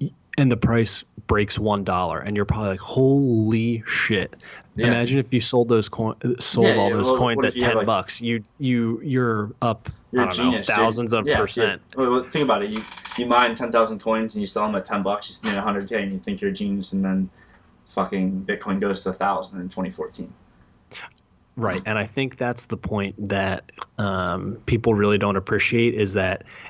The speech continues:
Speaker 1: everybody thinks they're too late, and then in hindsight, I think even you're, if you're buying the top in twenty seventeen, at some point sooner than you think, you'll realize how early you actually were getting in.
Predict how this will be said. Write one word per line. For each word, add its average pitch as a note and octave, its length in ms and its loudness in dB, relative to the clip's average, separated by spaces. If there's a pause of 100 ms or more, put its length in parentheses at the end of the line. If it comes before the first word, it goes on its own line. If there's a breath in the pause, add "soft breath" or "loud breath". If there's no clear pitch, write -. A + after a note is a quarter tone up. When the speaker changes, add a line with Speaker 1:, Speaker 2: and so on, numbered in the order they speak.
(120)
Speaker 1:
everybody A#2 520 2
thinks G2+ 480 -4
they're F#2 300 -2
too G#2+ 300 -2
late, F#2 420 0 (540 loud breath)
and A#2+ 160 -2
then G#2+ 100 0
in G2+ 100 0
hindsight, G2+ 760 -2 (1120)
I B2 120 -2
think A2+ 500 -4 (260)
even C#3+ 460 4
you're, B2+ 360 0
if C3 180 -2
you're C3+ 100 4
buying A2+ 320 0
the G#2 100 -2
top G#2 460 -2
in G#2 100 -4
twenty G#2 300 -2
seventeen, G#2 680 -2 (420 loud breath)
at A2+ 200 -2
some A#2+ 280 0
point A#2+ 320 0
sooner G#2+ 320 0
than G2+ 200 0
you G2+ 100 -2
think, G2 480 -4
you'll G2+ 240 2
realize F#2+ 400 2
how F#2+ 220 -2
early G2 380 0
you F#2 140 -2
actually F#2 380 -4
were F2+ 240 -2
getting F2+ 360 -4
in. E2 260 -4